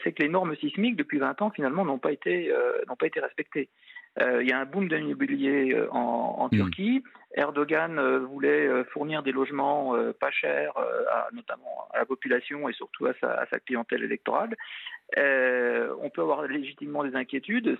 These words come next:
Speaker 1: si on a un, un tremblement de terre dans la région d'Istanbul, euh, vu, euh, la, la piètre qualité, euh, des, des constructions qui ont été,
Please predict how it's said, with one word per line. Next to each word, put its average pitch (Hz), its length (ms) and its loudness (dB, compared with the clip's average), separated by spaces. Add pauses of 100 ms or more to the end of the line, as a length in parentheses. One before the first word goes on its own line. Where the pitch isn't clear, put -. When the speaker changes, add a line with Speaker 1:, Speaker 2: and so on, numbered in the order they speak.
Speaker 1:
si 156 140 -4
on 139 180 0
a 127 520 0
un, 127 40 0
un 131 60 2
tremblement 135 360 -4
de - 80 -8
terre 147 160 2
dans 131 60 -4
la 127 100 2
région 127 300 -2
d'Istanbul, 151 560 0 (400)
euh, 123 400 4
vu, 160 400 2
euh, 131 160 6
la, 120 180 2
la 127 120 2
piètre 170 340 -4
qualité, 151 680 0
euh, 127 100 2
des, 135 360 2
des 127 120 -4
constructions 175 600 -2
qui 190 140 -4
ont 131 120 0
été, 151 220 -4